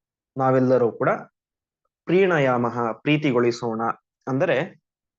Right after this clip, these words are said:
ಆ ಪರಮಾತ್ಮ ಯಾವ ರೀತಿಯಾಗಿ ಶ್ರುತಿಗಳಲ್ಲಿ, ಸ್ಮೃತಿಗಳಲ್ಲಿ ನಮಗೆ ಯಾವ ರೀತಿ ಇರಬೇಕು ಅಂತ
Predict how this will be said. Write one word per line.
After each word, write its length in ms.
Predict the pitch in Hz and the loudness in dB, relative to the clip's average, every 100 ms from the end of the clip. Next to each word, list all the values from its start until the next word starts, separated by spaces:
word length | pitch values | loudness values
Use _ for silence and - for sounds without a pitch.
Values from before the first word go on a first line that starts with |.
| _ _ _ | _ _ _
ಆ 80 | 123 | -6
ಪರಮಾತ್ಮ 500 | 120 135 139 139 135 147 | -2 0 0 -2 -2 0
ಯಾವ 200 | 131 127 | 0 2
ರೀತಿಯಾಗಿ 460 | 131 127 127 127 147 | 0 0 0 0 -2
ಶ್ರುತಿಗಳಲ್ಲಿ, 580 | - 123 127 120 120 127 | -6 -4 0 0 0 -4
ಸ್ಮೃತಿಗಳಲ್ಲಿ 720 | - 117 131 123 123 120 151 - _ _ - | -6 -6 -2 0 0 -2 -4 -8 _ _ -6
ನಮಗೆ 260 | 131 127 156 | -4 0 2
ಯಾವ 180 | 131 127 | 2 2
ರೀತಿ 260 | 131 127 135 | 0 0 0
ಇರಬೇಕು 460 | 127 123 131 131 131 120 | 0 2 0 0 -2 -2
ಅಂತ 200 | 113 | -2